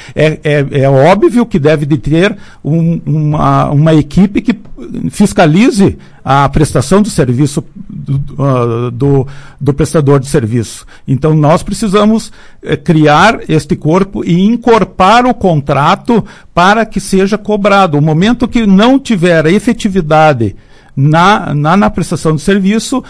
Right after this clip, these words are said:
vai caindo a, a, o volume de dinheiro a ser repassado para o hospital. Então, se, eh, tem que ter uma questão de qualidade na apresentação do serviço,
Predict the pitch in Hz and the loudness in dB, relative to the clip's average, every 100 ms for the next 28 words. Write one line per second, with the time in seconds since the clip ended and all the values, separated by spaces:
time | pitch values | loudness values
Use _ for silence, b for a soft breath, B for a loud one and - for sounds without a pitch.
0 | B B 135 175 185 208 220 B B - | B B -2 2 4 2 -2 B B -4
1 | 196 190 180 180 202 233 240 - 170 175 | 2 2 4 2 2 0 -4 -4 -2 0
2 | 185 185 190 - _ - - 170 170 165 | 2 0 -2 -6 _ -18 -8 -2 0 0
3 | 170 156 156 180 156 185 175 160 165 156 | 0 -2 2 2 4 2 0 -2 -2 0
4 | 156 165 - 175 156 170 175 - 139 151 | 2 0 0 0 0 0 -2 -2 -2 -2
5 | 147 175 160 147 156 160 - - 196 131 | -4 -6 -4 -4 -2 -4 -6 -2 0 0
6 | 104 139 170 147 B B B - - 202 | -2 -2 0 0 B B B -18 -10 -4
7 | 190 147 139 - 143 135 147 190 202 - | -2 -4 -8 -4 -4 -2 -2 -2 -2 0
8 | 185 202 190 175 - - 165 - 196 190 | 0 2 0 -2 -4 -4 -2 0 2 2
9 | - 226 240 254 226 160 170 170 120 107 | 0 0 2 2 0 2 2 2 0 -4
10 | 131 147 151 147 156 143 147 139 135 147 | -2 0 0 -2 -2 0 0 -2 -4 -4
11 | 143 139 151 123 123 - | -6 -4 -4 -4 -6 -10